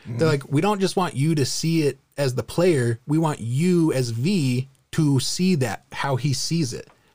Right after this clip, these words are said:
Speaker 1: because you're in a world where that maps can be seen that way."
Speaker 2: Mm-hmm.
Speaker 1: So I wonder if I, it makes you wonder, like, where the pivot point was. And then my other thing that I'm, like, just curious about is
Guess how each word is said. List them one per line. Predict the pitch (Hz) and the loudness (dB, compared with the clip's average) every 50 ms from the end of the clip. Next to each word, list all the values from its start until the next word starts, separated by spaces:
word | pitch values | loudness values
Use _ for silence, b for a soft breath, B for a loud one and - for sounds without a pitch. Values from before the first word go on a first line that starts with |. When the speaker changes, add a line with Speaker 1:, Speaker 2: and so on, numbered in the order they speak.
| b - | b -4
Speaker 1:
because | 135 131 - 160 151 139 139 | -2 0 0 0 0 2 2
you're | 147 147 151 165 | 2 2 2 2
in | 165 160 | 2 2
a | 151 | 2
world | 139 139 160 170 170 165 147 139 | 2 2 2 2 2 2 2 2
where | 143 135 131 127 127 123 | 2 2 2 2 0 0
that | 120 120 120 127 135 139 - 131 | -2 -4 -2 -2 -2 -2 0 0
maps | 135 139 143 135 139 - | 0 0 0 -2 -4 -6
can | - - 151 139 | -4 0 2 2
be | 135 123 | 2 2
seen | - - 233 220 135 | 0 0 0 0 0
that | 104 104 - | -2 -4 -8
way." | - - - | -10 -12 -8
Speaker 2:
Mm-hmm. | 120 120 117 117 139 165 - B B B B B B | -8 -4 -2 -2 -2 -2 -4 B B B B B B
Speaker 1:
So | - - 139 | -4 -2 0
I | 131 127 | 2 2
wonder | 147 190 240 226 190 139 | 2 2 2 4 2 2
if | 117 - - | 2 0 -2
I, | 131 135 135 - | -4 -4 -4 -4
it | 147 143 143 139 | -6 -6 -4 0
makes | 156 202 214 - - | 2 2 2 4 4
you | 208 | 4
wonder, | 190 185 180 170 | 4 6 4 2
like, | 135 113 | 2 2
where | 117 131 139 156 | 2 2 2 2
the | 151 143 | 2 0
pivot | 131 - 139 123 131 151 143 - | 0 0 0 2 2 0 0 0
point | 165 160 165 147 | -2 -2 0 0
was. | 156 160 170 185 180 175 | 0 2 2 2 2 0
And | - 131 139 | 0 2 2
then | 139 135 131 | 4 4 2
my | 135 143 156 165 | 2 2 0 0
other | 165 151 143 127 | 2 2 2 2
thing | 113 135 127 123 | 2 0 0 -2
that | 113 110 | -2 -2
I'm, | 117 123 123 | -2 -2 -2
like, | 117 110 110 | -2 -4 -4
just | 113 - - - | -6 -8 -10 -10
curious | - - 107 110 120 120 120 - | -10 -8 -6 -4 -2 -4 -4 -4
about | 131 127 139 143 127 | -4 -4 -2 -2 -2
is | 107 - | -4 -4